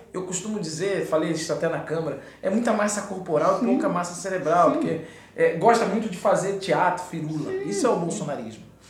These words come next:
Speaker 1: Agora, eu apresentei aqui um programa.
Speaker 2: Sim.
Speaker 1: Porque eu acredito
Speaker 2: Sim.
Speaker 1: no programa.
Speaker 2: Sim.
Speaker 1: Eu não acredito em messias.
Speaker 2: Sim,
Speaker 1: Eu não
Speaker 2: sim.
Speaker 1: acredito em pessoas
Speaker 2: Sim.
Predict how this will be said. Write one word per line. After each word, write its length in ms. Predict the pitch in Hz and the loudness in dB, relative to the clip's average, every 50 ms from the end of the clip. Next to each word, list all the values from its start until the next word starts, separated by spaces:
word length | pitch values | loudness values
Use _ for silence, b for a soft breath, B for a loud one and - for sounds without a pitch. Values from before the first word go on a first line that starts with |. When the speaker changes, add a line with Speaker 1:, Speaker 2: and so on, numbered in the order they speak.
| B B B B B B B | B B B B B B B
Speaker 1:
Agora, 580 | - 214 226 220 196 196 - - - - - - - - _ _ _ _ _ _ _ - _ _ _ _ _ _ - | 2 8 10 10 10 8 6 0 -6 -12 -16 -20 -20 -20 _ _ _ _ _ _ _ -20 _ _ _ _ _ _ -4
eu 120 | - 170 202 | 4 4 4
apresentei 440 | - - 277 262 269 262 262 254 - | 6 6 4 2 2 4 4 4 4
aqui 100 | - 226 | 4 2
um 80 | 233 | 0
programa. 500 | - 302 311 247 208 208 214 202 160 - | 0 0 0 0 2 0 0 -2 -2 -6
Speaker 2:
Sim. 460 | - - - - 123 107 95 95 - - - - - - - - - - _ - - - - | -10 -14 -6 -4 -4 -4 -4 -8 -10 -14 -18 -20 -20 -20 -20 -20 -20 -20 _ -20 -20 -20 -12
Speaker 1:
Porque 260 | - 175 - - - 147 | -10 -10 -8 -2 4 8
eu 80 | - | 8
acredito 680 | 254 262 - 254 240 202 175 - 254 - 262 - - 196 | 8 8 6 4 2 2 2 2 2 0 0 -2 -4 -2
Speaker 2:
Sim. 60 | 170 | -2
Speaker 1:
no 100 | 156 156 | -2 -4
programa. 360 | - 135 131 - 117 113 107 | -4 -6 -6 -6 -6 -6 -4
Speaker 2:
Sim. 120 | 104 110 135 | -2 -2 0
Speaker 1:
Eu 60 | 147 | 2
não 80 | 160 175 | 2 0
acredito 560 | 175 175 233 240 - - 160 185 196 - 185 | 0 0 0 -2 -2 -4 -6 -6 -8 -6 -6
em 40 | 165 | -4
messias. 680 | 156 147 135 - - - 143 156 165 151 143 - - | -4 -4 -4 -6 -8 -8 -8 -6 -4 -2 -2 -2 -4
Speaker 2:
Sim, 460 | 104 - - - 107 117 143 156 139 113 | -6 -8 -6 -4 0 0 0 0 0 -4
Speaker 1:
Eu 80 | - 139 | -4 -2
não 80 | 151 | -2
Speaker 2:
sim. 60 | - | 0
Speaker 1:
acredito 300 | 147 147 139 147 156 147 | 0 0 0 -2 -2 -2
em 80 | 143 139 | -2 -4
pessoas 880 | - 147 139 143 - - 151 156 160 165 160 156 147 135 123 123 120 - | -4 -4 -6 -6 -6 -4 0 2 4 4 4 4 2 2 0 -2 -4 -4
Speaker 2:
Sim. 260 | - 123 123 131 | -2 -2 -2 -2